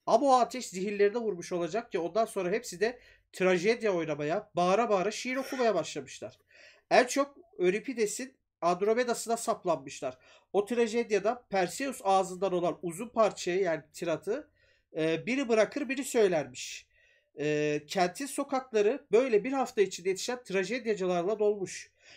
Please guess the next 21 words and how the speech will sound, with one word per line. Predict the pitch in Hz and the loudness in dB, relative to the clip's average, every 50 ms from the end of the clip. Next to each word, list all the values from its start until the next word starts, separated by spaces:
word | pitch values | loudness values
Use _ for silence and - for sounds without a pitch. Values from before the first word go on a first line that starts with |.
| - _ | -8 _
Hepsi | - 220 262 - - 285 262 | 2 2 2 2 0 -2 0
de | 233 170 151 | 2 4 4
betberiz | 214 240 - - 240 220 185 190 - - | 2 2 2 0 -2 -2 -2 -4 -6 -8
uçuk, | 196 180 - - 247 - - _ _ - | -8 -8 -8 -8 -10 -12 -14 _ _ -4
bir | 226 269 - - | -4 -2 0 2
et | 214 208 208 - - | 2 2 2 0 -4
bir | 285 - - | -4 -4 -4
kemik | - - 190 202 247 - | -2 -2 -2 -2 -4 -4
kalmış. | - 214 202 196 180 175 - - - - _ _ _ _ _ _ _ - | 0 2 2 2 2 0 -4 -6 -8 -12 _ _ _ _ _ _ _ 8
Eros, | 240 262 262 233 202 170 143 - - - - _ - | 8 10 10 10 8 6 4 -2 -8 -14 -10 _ 2
ey | 233 269 285 262 233 180 | 2 4 4 2 0 -2
tanrıları | - 208 214 220 220 226 226 233 233 233 233 | 2 4 6 6 6 6 6 4 4 2 2
da | 220 208 208 | 0 -2 -2
kişileri | - 214 - - 214 202 208 214 226 208 | -4 -6 -6 -4 0 4 4 4 4 2
de | 202 | 0
kıvrandıran | 208 - 196 190 196 202 190 180 190 196 185 - - - | -2 -2 -2 0 2 4 4 4 4 2 2 0 2 2
Eros | 226 262 262 220 208 - - | 4 4 4 4 2 0 0
diye | 180 175 165 151 | 0 0 2 2
başlar | 180 180 180 - - 185 180 143 123 | 0 -2 -2 -2 -4 -4 -4 0 4
böğürür | 190 254 311 302 277 247 240 240 233 202 185 | 4 6 6 4 2 0 -2 -4 -4 -4 -2
dururlarmış. | 202 185 180 - 156 147 127 117 104 92 95 - - - - | -2 -2 -2 -2 -2 -2 -2 -4 -6 -10 -16 -18 -18 -20 -20